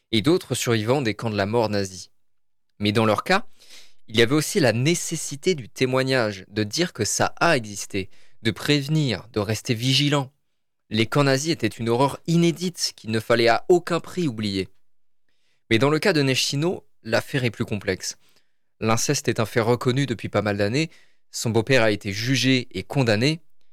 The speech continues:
et tout ce qu'on lui conseille à présent, ou qu'on lui demande avec insistance peut-être, c'est d'oublier. Aucun devoir de mémoire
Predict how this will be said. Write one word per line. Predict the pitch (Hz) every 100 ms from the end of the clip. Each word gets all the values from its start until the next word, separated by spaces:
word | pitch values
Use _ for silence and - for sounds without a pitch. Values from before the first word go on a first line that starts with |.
| - -
et | 104
tout | 160
ce | 151
qu'on | -
lui | 123 117
conseille | 123 - 110
à | 101
présent, | - 95 110 160 - - -
ou | 110
qu'on | - 104
lui | 98
demande | 95 117 120 104
avec | 92 87
insistance | 101 - - - 113
peut-être, | - 110 98 107 - _ _ _ _
c'est | - 95
d'oublier. | 92 120 104 80 80 _ _ _ _ _ _ _ _ _ _ _
Aucun | 139 139 - 131 127
devoir | 110 104 101 113 110
de | 98
mémoire | 92 98 101 110 117 82 -